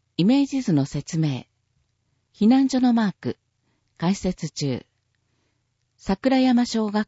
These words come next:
校。対象、洪水、土砂災害、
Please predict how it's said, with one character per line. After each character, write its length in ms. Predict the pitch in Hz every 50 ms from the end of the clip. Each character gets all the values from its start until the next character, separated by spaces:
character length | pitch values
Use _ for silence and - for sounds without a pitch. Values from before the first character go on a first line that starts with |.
| _ _
校。 280 | - 135 123 113 107 - _ _ _ _ _ _ _ _ _ _ _ _ _ _
対 180 | - 190 208
象、 400 | 208 - - 185 170 156 135 - _ _ _ _ _ _ _ _ _ _ _
洪 240 | - 208 226 247 247
水、 360 | - - 208 202 196 - - _ _ _
土 100 | - 175
砂 160 | 185 247 247
災 300 | 233 - 233 226 214 185
害、 280 | 156 143 135 131 120